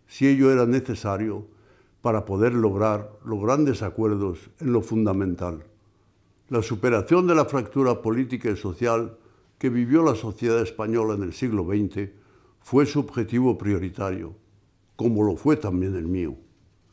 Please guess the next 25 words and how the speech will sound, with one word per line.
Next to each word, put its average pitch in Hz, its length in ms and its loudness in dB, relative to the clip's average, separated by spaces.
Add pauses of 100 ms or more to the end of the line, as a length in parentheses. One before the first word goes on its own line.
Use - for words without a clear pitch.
(540)
En 113 180 0
ese 139 180 2
empeño, 127 600 2 (540)
Adolfo 160 460 2
Suárez 165 480 -2 (320)
dio 123 300 4
lo 180 160 6
mejor 156 400 0
de 143 100 -2
sí 123 140 -6
mismo. 85 500 -4 (800)
También 120 460 2
trabajó 151 560 0
sin 135 240 -2
descanso 127 880 -2 (320)
para 113 240 -2
lograr 117 640 0 (420)
la 117 140 0
mejor 117 320 4
articulación 127 840 0
de 117 100 0
la 107 100 -2
diversidad 107 600 -2
de 107 80 -2
España 104 440 -8